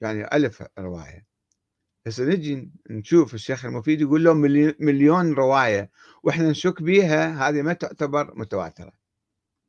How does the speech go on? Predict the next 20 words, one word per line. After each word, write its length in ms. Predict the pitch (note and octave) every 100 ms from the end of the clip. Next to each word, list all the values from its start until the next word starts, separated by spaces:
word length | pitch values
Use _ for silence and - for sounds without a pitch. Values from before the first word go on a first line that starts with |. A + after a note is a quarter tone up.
| _ D3+
ألف، 280 | F3+ - -
ألف 440 | E3 B2 - _ _ _ _ _ -
ح-، 260 | - -
حديث 360 | - C3 D#3 D3+
لو 100 | B2+
تجيبوا 420 | A2+ A#2+ B2+ F3
لنا، 320 | D3+ B2 C#3 - _ _ _ _ _
وكان 360 | C3+ - F#3 G3+
في 180 | E3+
شك 340 | D3+ F#3+ F#3 C#3
احتمال 520 | - - C#3 E3 E3
الوضع 340 | C#3+ E3+ E3 - _ _ _ _ _ _ _ _ _ -
والتزوير 720 | - D3+ C3 B2+ F#3+ F3+ B2
والفبركة، 1080 | A#2 A#2 A2+ G#2 E3+ G3 F3+ - C3+ C#3+ C3+ A#2
فما 280 | A2 A2+ G3
يمكن 280 | A3+ F#3+
نحن 140 | F3 F3
نصدق 400 | D3+ D#3 D3 C3+
بهاي 240 | B2+ A#2
الروايات. 520 | A2 G2+ G2 F2+ D#2